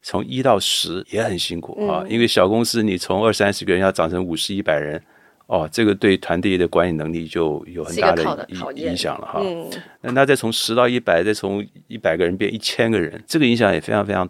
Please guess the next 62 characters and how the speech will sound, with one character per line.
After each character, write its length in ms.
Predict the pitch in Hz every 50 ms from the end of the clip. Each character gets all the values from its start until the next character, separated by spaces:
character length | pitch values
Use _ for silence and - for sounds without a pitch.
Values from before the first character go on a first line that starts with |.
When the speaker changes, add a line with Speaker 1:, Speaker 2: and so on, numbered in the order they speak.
| - _
Speaker 1:
大 160 | - - 127 -
哈。 160 | - - -
就 140 | - - 117
是 40 | 117
说 80 | 123
你 140 | 123 110 92 82
团 280 | - - - - 110
队 120 | 113 123 117
是 200 | 110 - 127 113
不 100 | 107 104
是 180 | - - 113 95
准 220 | - - 92 90
备 200 | - 120 113 101
好 180 | - - - 78 -
了， 160 | - _ - - _ _
自 120 | - - 113
己 80 | 98
管 220 | 90 - 95 92 104
理 60 | 98
能 180 | 87 82 85
力 140 | 95 95 92
足 180 | - - 95 92
够 240 | - - 110 95 90
了？ 240 | - - - _ _
你 340 | - - 107 104 98 98 -
没 140 | - 104 127
有 80 | 160 156
这 60 | 131
个 80 | 135 120
能 140 | 107 98
力 60 | 104 107
的 60 | 95
时 100 | - 104
候， 80 | 98
你 80 | 87 82
去 80 | 82 90
成 180 | - - 92
长 160 | 87 87 73
上 220 | - - 95 90 85
是 80 | 82 82
更 180 | - - 104 87
危 100 | 76 82
险 160 | - - -
的 80 | - -
事 160 | - - -
情 180 | - - - _ _
啊。 160 | - - - _ _ _
所 160 | - - 143
以 160 | 147 127 104 - _ - - - _ _
我 140 | - 95 95
们 120 | 107 135
要 80 | 139 127
去 80 | 123
陪 220 | 113 - - 92 95
着 100 | 101 92
他 200 | 92 80 80 80
们。 120 | 82 - - - _ _
各 140 | _ - 151
位 120 | 131 135 127
想 220 | 113 - 104 101
想 100 | 92 80
到， 220 | 76 85 82 -